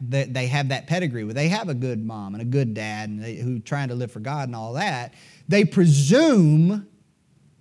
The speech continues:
that it's not as sig-, that the, the requirements to live for and walk with God are not as strict upon them as upon others because of their pedigree.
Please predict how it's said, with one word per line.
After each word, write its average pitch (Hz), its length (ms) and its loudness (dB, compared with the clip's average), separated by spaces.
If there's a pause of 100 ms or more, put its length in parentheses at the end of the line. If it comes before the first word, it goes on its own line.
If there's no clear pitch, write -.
(680)
that 135 180 0
it's 135 140 -2
not 170 360 2
as 165 300 0
sig-, 143 580 -2
that 151 160 0 (400)
the, 147 280 4
the 147 220 2
requirements 196 1500 -8 (480)
to 139 120 -4
live 156 400 -2
for 147 400 -4
and 117 200 -8
walk 147 320 -6
with 120 240 -10
God 131 400 -4
are 113 160 -12
not 143 460 -6
as 120 180 -10
strict 156 520 -10
upon 120 380 -8
them 135 320 -2
as 117 120 -10
upon 110 300 -10 (120)
others 104 680 -6 (340)
because 113 360 -8
of 107 120 -6
their 107 140 -10
pedigree. 104 600 -10